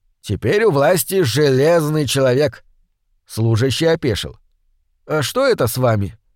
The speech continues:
Экельс застонал. Он упал на колени.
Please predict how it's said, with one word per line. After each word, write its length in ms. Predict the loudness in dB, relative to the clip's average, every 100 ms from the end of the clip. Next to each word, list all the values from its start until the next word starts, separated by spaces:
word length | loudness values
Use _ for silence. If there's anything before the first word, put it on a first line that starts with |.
| _ _ _ _ _ _ -6
Экельс 540 | 0 0 2 -2 -2
застонал. 880 | -4 -4 -2 -4 -4 -2 0 -2 -4 _ _ _ _ _ -4
Он 280 | 0 2
упал 340 | 0 2 0 2
на 160 | -2
колени. 560 | 0 0 0 -2 -4